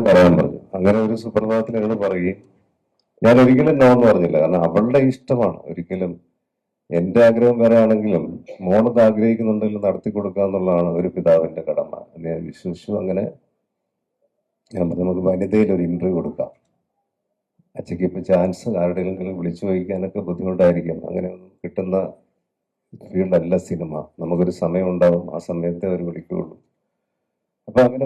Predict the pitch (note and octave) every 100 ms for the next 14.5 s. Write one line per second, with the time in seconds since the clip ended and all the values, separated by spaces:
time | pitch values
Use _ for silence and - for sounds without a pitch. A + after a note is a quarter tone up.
0 | A#2 A2+ A#2 B2+ B2+ - A#2+ A#2 A2 G#2
1 | - A#2+ G#2+ G2 G2+ F#2+ F#2 G#2+ G#2 G#2+
2 | - - G#2+ G#2 F#2+ F#2 E2+ E2 F2 F2+
3 | F2+ F#2 F#2 E2 E2 F2+ - F#2 E2+ -
4 | F2 E2 D#2+ D#2+ E2+ - - - - A#2+
5 | C3+ C3+ C3 C3+ B2+ B2+ B2+ B2+ A2 F2+
6 | D#2+ - _ _ _ _ _ _ _ _
7 | _ _ _ _ _ _ - G2 G#2+ G#2+
8 | A#2 G#2+ A2 B2 B2 B2 B2 A2+ G#2+ G#2+
9 | A#2+ - - - _ - F2 G2 G#2 F2
10 | - _ _ _ _ _ _ F#2+ G2+ A#2+
11 | C3+ C#3 G2+ E2+ E2+ D#2+ C#2+ - _ _
12 | _ _ _ - E2 F2 E2+ D#2+ F#2 F2+
13 | E2 D#2+ D#2 E2 - - _ _ _ _
14 | _ F2 F#2+ G2